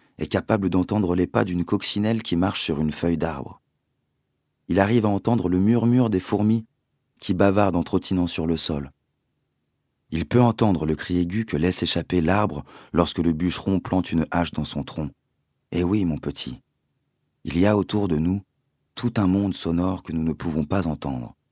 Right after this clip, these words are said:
simplement parce que nos oreilles ne sont pas assez sensibles. » « Qu'est-ce qui se passe quand il attrape les rêves ? » ai-je demandé. « Il les enferme dans des bocaux en revissant bien le couvercle », m'a répondu mon père.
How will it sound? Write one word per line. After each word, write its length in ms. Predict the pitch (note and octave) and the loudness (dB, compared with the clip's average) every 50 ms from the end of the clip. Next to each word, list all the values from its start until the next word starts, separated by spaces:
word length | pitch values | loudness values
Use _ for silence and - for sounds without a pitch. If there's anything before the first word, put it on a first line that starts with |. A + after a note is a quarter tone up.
| _ _ _ _ _ _ _ _ _ _ | _ _ _ _ _ _ _ _ _ _
simplement 480 | - - E2+ D2 - - D#2+ E2 F2 E2+ | -8 -6 -6 -4 -2 0 0 2 2 2
parce 200 | - D2+ - - | 0 -2 -6 -4
que 80 | - | -2
nos 200 | D2 C#2 C#2+ C2+ | -2 -2 0 0
oreilles 380 | D2+ C2+ C2 D#2+ E2+ E2 - - _ - - _ _ _ _ | -2 -2 0 -2 -4 -4 -6 -10 _ -20 -20 _ _ _ _
ne 80 | - - | -6 -4
sont 160 | - - - | -4 -4 -4
pas 240 | - E2 D#2+ D2+ D#2+ | -2 -2 -2 -2 -2
assez 180 | D2 - C#2+ C2+ | -2 -2 -2 -4
sensibles. » « 560 | - - C2+ - - - D#2+ - - - - _ _ _ _ _ _ _ _ _ _ _ _ _ _ _ _ _ _ _ _ _ _ _ _ _ _ _ _ _ _ _ _ _ _ _ _ _ _ _ _ _ _ _ _ _ _ | -4 -4 -4 -6 -6 -8 -8 -12 -14 -16 -20 _ _ _ _ _ _ _ _ _ _ _ _ _ _ _ _ _ _ _ _ _ _ _ _ _ _ _ _ _ _ _ _ _ _ _ _ _ _ _ _ _ _ _ _ _ _
Qu'est-ce 180 | - A#2+ A2+ - | 0 0 0 0
qui 120 | - B2+ | 0 -2
se 80 | - - | 0 2
passe 180 | - D3 C#3+ | 2 2 2
quand 220 | - - A2 - G2+ | 2 0 -2 0 2
il 60 | G2+ | 2
attrape 280 | F#2+ - - G2+ - - | 2 2 2 -2 0 0
les 120 | G2+ F#2+ | 0 0
rêves ? » 280 | G2 G#2 G#2 F#2+ F2+ - _ _ _ _ _ _ _ - | 0 0 -2 -4 -6 -10 _ _ _ _ _ _ _ -10
ai-je 180 | D#2+ D#2 C2 | -8 -6 -4
demandé. « 460 | - D#2 D2+ D2 D2+ C#2+ D2+ D#2 D2+ - _ _ _ _ _ _ _ _ _ _ _ _ _ _ _ _ _ _ _ _ _ _ _ _ _ _ - | -4 -4 -2 -2 -4 -4 -6 -8 -10 -12 _ _ _ _ _ _ _ _ _ _ _ _ _ _ _ _ _ _ _ _ _ _ _ _ _ _ -8
Il 140 | - D#2 D#2 | -6 -2 0
les 160 | D#2 F2 D#2+ | 2 2 4
enferme 380 | G2 G2 F#2+ - A2 A2 G#2+ F#2 | 4 4 4 4 4 4 4 4
dans 100 | D#2 D2+ | 2 2
des 140 | D2 D#2 D2+ | 0 0 0
bocaux 400 | D2+ E2+ D#2 - - G#2 G#2+ - - - - | 0 0 0 0 0 -2 -2 -2 -6 -12 -8
en 140 | - C#2 D2+ | -4 -2 0
revissant 480 | D2+ F2+ F2 E2+ F2+ E2+ - - E2 D#2 | 0 0 2 2 0 0 0 0 -2 -2
bien 280 | D2+ C#2+ D#2+ G2+ G2+ | -2 0 2 2 4
le 120 | G2+ F#2 E2 | 4 2 0
couvercle », 480 | - - D2+ C#2 C#2 B1+ - - - | -2 -4 -4 -4 -4 -4 -6 -8 -8
m'a 80 | C2 B1 | -8 -8
répondu 380 | A#1+ B1+ - - C2+ C2+ C2 C2 | -8 -8 -10 -10 -8 -8 -8 -8
mon 140 | C2 A#1+ | -10 -10
père. 320 | A1+ - A#1+ A#1 A#1 - | -12 -12 -14 -14 -14 -16